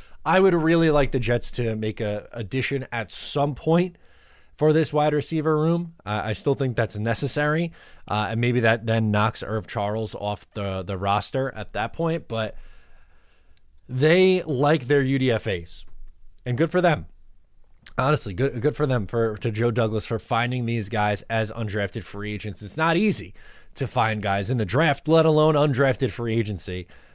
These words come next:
Uh, and they found, you know, guys who they really like a lot, so much so that they're willing to give a roster spot to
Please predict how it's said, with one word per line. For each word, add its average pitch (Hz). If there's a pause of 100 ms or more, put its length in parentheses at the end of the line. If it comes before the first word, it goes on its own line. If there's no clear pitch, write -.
(120)
Uh, 98
and 110
they 113
found, 123 (160)
you 120
know, 110
guys 110
who 120
they 113
really 120
like 139
a 139
lot, 151
so 131
much 120
so 147
that 127
they're 127
willing 123
to 135
give 127
a 131
roster 120
spot 104
to 110